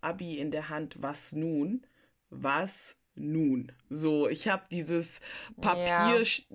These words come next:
Speaker 1: in der Hand, was alle
Speaker 2: Mhm.
Speaker 1: so lobpreisen <laughs> und,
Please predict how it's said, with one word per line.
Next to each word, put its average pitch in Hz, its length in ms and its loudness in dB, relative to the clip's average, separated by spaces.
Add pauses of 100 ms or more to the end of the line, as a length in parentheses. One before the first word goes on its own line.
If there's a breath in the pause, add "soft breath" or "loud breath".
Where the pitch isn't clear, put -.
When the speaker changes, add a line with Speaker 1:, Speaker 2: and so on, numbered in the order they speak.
(180)
Speaker 1:
in 170 180 2
der 156 200 4
Hand, 262 260 2
was 202 160 -2
alle 185 300 0
Speaker 2:
Mhm. 180 140 0
Speaker 1:
so 170 360 6 (220 loud breath)
lobpreisen 240 1200 6
<laughs> - 0 -
und, - 460 4